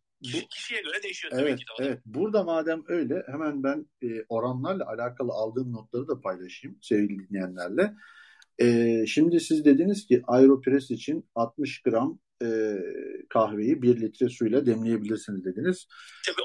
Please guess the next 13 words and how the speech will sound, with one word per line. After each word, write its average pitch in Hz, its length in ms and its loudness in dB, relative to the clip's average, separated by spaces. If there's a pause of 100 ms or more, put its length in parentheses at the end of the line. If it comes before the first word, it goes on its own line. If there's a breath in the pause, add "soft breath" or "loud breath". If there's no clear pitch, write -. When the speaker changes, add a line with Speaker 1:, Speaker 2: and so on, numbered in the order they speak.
Speaker 1:
ona 190 80 -4
sığmayacağı 202 540 -2
için - 260 -16 (120)
onu 143 60 8
Speaker 2:
Evet. 127 120 2
Speaker 1:
da - 160 -14 (100)
tabii - 200 -14 (120)
düşünmemize, - 520 -12 (300)
düşünmemize 147 460 -10
gerek 139 320 -10
yok. - 80 -20 (180)
Speaker 2:
Evet. 113 300 -4 (280)
E, 117 360 -2